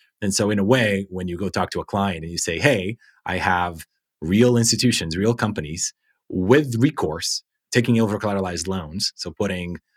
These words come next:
say, two dollars of Bitcoin for each dollar that is actually borrowed out and generating seven to nine percent a year. That's way better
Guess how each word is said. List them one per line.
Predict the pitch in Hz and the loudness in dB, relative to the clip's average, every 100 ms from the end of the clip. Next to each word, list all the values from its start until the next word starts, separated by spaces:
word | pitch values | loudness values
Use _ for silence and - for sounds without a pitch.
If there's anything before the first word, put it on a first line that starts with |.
| _ | _
say, | - 95 90 | -4 -2 0
two | 113 | 0
dollars | 95 92 90 | 0 0 -2
of | 87 | -4
Bitcoin | 95 87 85 | -6 -8 -8
for | - | -6
each | 85 - | -6 -4
dollar | 85 85 82 82 | -4 -4 -6 -8
that | 80 | -8
is | 80 | -6
actually | 80 - 78 | -6 -8 -8
borrowed | 80 80 | -8 -4
out | 120 127 92 90 _ _ _ | -2 0 -2 -8 _ _ _
and | 98 95 90 | -2 -2 0
generating | 98 90 87 87 | -2 -2 -2 -4
seven | - 87 80 | -4 -4 -6
to | |
nine | 82 80 | -8 -10
percent | 80 - 80 | -10 -10 -12
a | |
year. | 73 - _ _ | -14 -16 _ _
That's | - 117 110 98 | 0 2 2 0
way | 92 113 | 2 2
better | 98 95 80 | 2 -4 -6